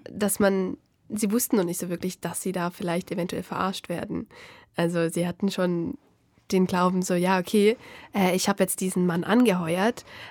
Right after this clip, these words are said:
ähm, der sagt die Wahrheit und, äh, oh,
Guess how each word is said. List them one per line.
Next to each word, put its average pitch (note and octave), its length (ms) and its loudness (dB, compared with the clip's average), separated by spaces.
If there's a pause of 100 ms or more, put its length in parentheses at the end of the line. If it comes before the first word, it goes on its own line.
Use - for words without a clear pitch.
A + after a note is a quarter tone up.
(100)
ähm, F3 520 4 (220)
der F3+ 100 6
sagt F#3 240 2
die F#3 100 0
Wahrheit G3 580 2
und, F3 480 0
äh, F3 280 0 (520)
oh, G#3 260 8